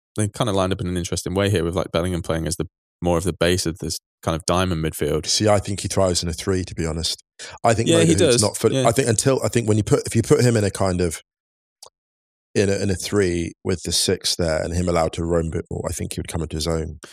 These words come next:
Speaker 1: He also did all right when Dortmund switched to a three, uh, and he was in there with Axel Witsel. This is a while ago
Speaker 2: Yeah.
Speaker 1: now, but, um, but it's like we said before, the difference between playing in a two when you've got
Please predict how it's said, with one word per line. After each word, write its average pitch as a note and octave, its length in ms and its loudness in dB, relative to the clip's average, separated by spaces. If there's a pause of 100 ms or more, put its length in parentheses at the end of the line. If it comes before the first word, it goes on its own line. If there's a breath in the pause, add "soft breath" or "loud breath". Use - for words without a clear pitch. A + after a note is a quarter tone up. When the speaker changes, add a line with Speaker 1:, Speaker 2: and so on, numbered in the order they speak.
(240 loud breath)
Speaker 1:
He - 380 0
also A#3+ 240 2
did F3+ 180 2
all C#3+ 100 6
right C3 200 6
when A#2 300 4
Dortmund A#2 380 4
switched - 300 0
to A2+ 60 2
a G#2 60 4
three, A#2+ 600 4
uh, - 760 0
and A2 200 4
he A#2 120 6
was G#2+ 220 4 (140)
in A#2 180 4
there G#2+ 240 4
with G#2 340 4
Axel G2+ 300 0
Witsel. - 540 -2 (400)
This G#2 80 -2
is F#2+ 80 -2
a F2+ 40 -2
while F2+ 300 4
ago C3+ 160 6
Speaker 2:
Yeah. - 60 -2
Speaker 1:
now, - 240 -4 (200)
but, - 140 -2 (100)
um, F#2+ 380 0 (240)
but - 80 -2
it's - 100 0
like A#2 120 4
we F2+ 80 0
said - 180 0
before, F2+ 600 2
the F#2+ 80 0
difference F#2+ 320 -2
between F2 300 -6
playing F2 240 -2
in E2+ 60 -2
a F2 60 -4
two F2 320 0
when E2+ 160 -4
you've E2 140 -6
got - 180 -4